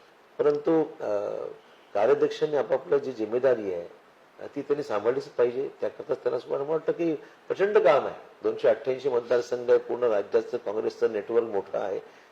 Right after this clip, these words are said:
त्यामुळे सर्वांनीच जर कामास आपापली जिम्मेदारी उचलली, तर फारशी अडचण येईल असं मला वाटत नाही.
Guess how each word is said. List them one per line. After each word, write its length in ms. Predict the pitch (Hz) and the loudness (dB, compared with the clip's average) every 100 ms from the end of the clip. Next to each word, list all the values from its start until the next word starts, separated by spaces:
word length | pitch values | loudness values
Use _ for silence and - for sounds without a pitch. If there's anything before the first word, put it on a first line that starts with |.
| _ - | _ -2
त्यामुळे 240 | 170 170 | 0 2
सर्वांनीच 500 | - 120 143 175 170 | 4 4 4 2 0
जर 100 | 156 | 0
कामास 420 | - 135 143 156 | 2 0 2 2
आपापली 340 | 147 120 139 135 | 2 0 -2 -4
जिम्मेदारी 360 | 120 127 123 | -4 -2 0
उचलली, 440 | 123 101 120 107 85 - - _ _ - _ _ - | -2 2 2 2 -6 -16 -20 _ _ -20 _ _ -12
तर 60 | - | -6
फारशी 260 | 120 139 165 | -2 0 2
अडचण 300 | 131 - 151 | 2 2 -2
येईल 140 | 139 | -2
असं 120 | 123 123 | -2 -2
मला 100 | 101 | -4
वाटत 140 | 85 | -4
नाही. 220 | - - | -12 -20